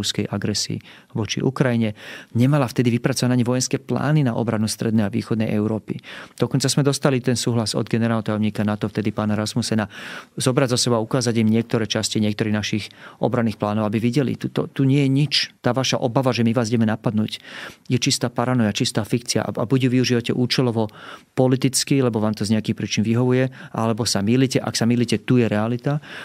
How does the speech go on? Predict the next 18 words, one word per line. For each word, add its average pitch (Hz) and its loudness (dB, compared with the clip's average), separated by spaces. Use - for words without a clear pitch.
A 123 0
celou 147 4
pointou 135 2
tohto 127 0
cvičenia, 127 0
tri 127 0
dni 117 0
sme 117 -2
tam 107 -2
strávili 117 0
v 117 2
Moskve, 117 -2
bol, 120 0
bolo 127 -2
skúsiť 143 -2
naštartovať 131 -2
nejaký 107 -2
nový, 107 0